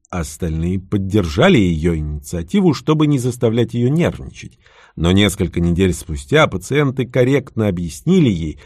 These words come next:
во что она хочет втянуть группу. Другими словами, у них появился выбор, играть или не играть в эту игру, смотря по обстоятельствам, в то время как раньше, не имея выбора, они неминуемо оказывались втянутыми в неё.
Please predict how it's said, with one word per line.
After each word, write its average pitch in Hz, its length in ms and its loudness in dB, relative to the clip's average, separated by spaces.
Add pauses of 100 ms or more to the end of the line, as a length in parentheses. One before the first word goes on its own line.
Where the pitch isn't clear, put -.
(180)
во 107 240 2
что 120 320 4
она 80 220 4
хочет 80 340 -8
втянуть 87 400 -2
группу. 76 500 -4
Другими 165 440 2
словами, 151 480 4
у 110 80 4
них 147 240 2
появился 160 500 4
выбор, 120 460 2
играть 156 520 2
или 147 140 2
не 180 200 4
играть 104 360 4
в 92 40 0
эту 90 260 -2
игру, 90 340 2
смотря 87 520 0
по 80 180 -8
обстоятельствам, 170 800 -2
в 185 100 -8
то 85 140 0
время 78 280 0
как - 220 -14
раньше, 113 640 2
не 95 220 4
имея 85 280 4
выбора, 78 460 0
они 101 220 -2
неминуемо 123 880 4
оказывались 82 640 -2
втянутыми 73 640 0
в 71 80 -12
неё. 64 300 -14